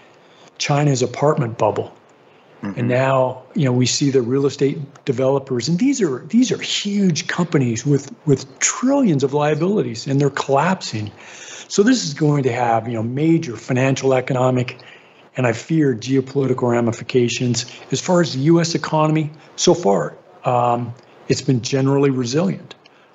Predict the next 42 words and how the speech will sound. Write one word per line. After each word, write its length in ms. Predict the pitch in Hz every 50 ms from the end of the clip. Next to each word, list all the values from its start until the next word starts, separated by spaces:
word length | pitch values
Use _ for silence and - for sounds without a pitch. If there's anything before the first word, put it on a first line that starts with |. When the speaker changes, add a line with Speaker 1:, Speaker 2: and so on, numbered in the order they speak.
| _ _ - -
Speaker 1:
Uh, 400 | - 123 120 117 120 120 120 - - - - -
you 80 | - 135
know, 40 | 110
markets 420 | 110 120 131 135 135 - - -
have 80 | 135 120
suffered 480 | - - - 165 156 - 135 117 110
this 260 | 110 107 - - -
year, 180 | 117 107 98 98
bonds 440 | - - 127 123 127 127 127 - -
and 80 | 127
stocks. 680 | - - - 147 135 131 131 127 127 - - - - - - - - - - - - - - -
Uh, 220 | - 123 120 - - - - _ _ _
but, 280 | - 147 151 139 - - - -
and 160 | 160 151 160
this 140 | 214 226 -
doesn't 340 | - 226 208 - 180 165 156
get 140 | - 151 143
enough 260 | 147 139 135 - -
attention, 460 | 120 - - 127 117 107 - 107 101
Jay, 200 | - 113 104 104
system 520 | 104 - - - 226 - - - - 160
credit 400 | 151 - - - 160 165 175 165
growth 420 | - 127 120 107 107 107 104 - - - - - _ - - -
has 200 | - 135 135 123
remained 460 | 131 127 120 123 139 147 143 139 139 -
strong, 720 | - - - - - - 165 151 131 107 98 95 95 - -
and 120 | 120 127
this 140 | 143 131 -
is 120 | 151 135
really 320 | 151 170 190 214 208 170 131
important, 520 | 117 107 - - - - - - - - - - - - - - - -
Speaker 2:
Mm-hmm. 220 | 127 117 104 -
Speaker 1:
um, 300 | 143 143 139 139 151 147 -
because 240 | 170 160 - 160
this 140 | 151 170 160
strong 280 | - - 180 175 175 170
credit 260 | - - 185 185 170
growth 300 | 139 139 135 135 131 131
has 180 | 139 143 131 -
supported 440 | - 147 - - 160 151 143 135
economic 640 | 143 139 135 - 139 135 139 139 135 143 156 151 - -
activity, 680 | 143 123 123 - - - 175 175 170 156 131 131 135